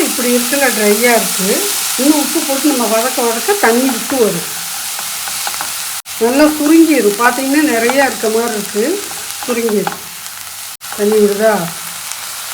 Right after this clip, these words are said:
இன்னும் தண்ணி வரும். தண்ணி எந்த அளவுக்கு வந்திருக்கு பாருங்க,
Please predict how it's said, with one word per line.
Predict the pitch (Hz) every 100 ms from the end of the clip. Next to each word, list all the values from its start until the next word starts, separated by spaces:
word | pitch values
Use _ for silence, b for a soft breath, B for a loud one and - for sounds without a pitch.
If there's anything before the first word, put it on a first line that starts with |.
| - - - - - - - - - - - - - - - - - - - - - 226
இன்னும் | 240 254 226
தண்ணி | 202 196 175
வரும். | 170 - - - - - -
தண்ணி | 226 269 247
எந்த | 226 240 240
அளவுக்கு | 254 240
வந்திருக்கு | 214 202 175 175
பாருங்க, | 175 170